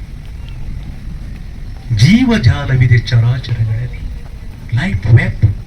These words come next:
ನೋಡಿ, ಇದು ನಾವು ನಮ್ಮ ಮಕ್ಕಳಿಗೆ ಹೇಳಕ್ಕಾಗಿದೆಯಾ? ಸರ್ ಜಗದೀಶ್ ಚಂದ್ರ ಬೋಸ್ ಅಲ್ಲಪ್ಪ ಕಂದ, ಬಸವಣ್ಣನವರು ಇದು, ದಸರಯ್ಯನವರು ಇದು. ದಸರಯ್ಯನವರು ಕೂಡ ಅದನ್ನೇ ಹೇಳ್ತಾರೆ. ಒಮ್ಮೆ ಅವರು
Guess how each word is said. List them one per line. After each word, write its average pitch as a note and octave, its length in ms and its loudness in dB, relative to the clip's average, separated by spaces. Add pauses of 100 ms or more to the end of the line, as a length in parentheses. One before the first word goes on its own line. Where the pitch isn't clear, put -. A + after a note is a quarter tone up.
(1600)
ನೋಡಿ, - 140 -4 (920)
ಇದು C#3 120 -2
ನಾವು A#2 300 4
ನಮ್ಮ A2+ 180 2
ಮಕ್ಕಳಿಗೆ A#2+ 340 0
ಹೇಳಕ್ಕಾಗಿದೆಯಾ? A#2+ 720 0 (1200)
ಸರ್ E3 200 2
ಜಗದೀಶ್ E3 440 -2
ಚಂದ್ರ D#3 240 -4
ಬೋಸ್ B2+ 260 -2
ಅಲ್ಲಪ್ಪ C3 260 2
ಕಂದ, A#2+ 240 -2 (420)
ಬಸವಣ್ಣನವರು D#3+ 640 2
ಇದು, A2 360 6 (180)
ದಸರಯ್ಯನವರು G#3+ 720 4
ಇದು. A2+ 320 6 (260)
ದಸರಯ್ಯನವರು E3+ 640 0
ಕೂಡ F3 140 -6
ಅದನ್ನೇ - 480 -2
ಹೇಳ್ತಾರೆ. - 480 -2 (800)
ಒಮ್ಮೆ E3+ 280 4
ಅವರು D3+ 500 0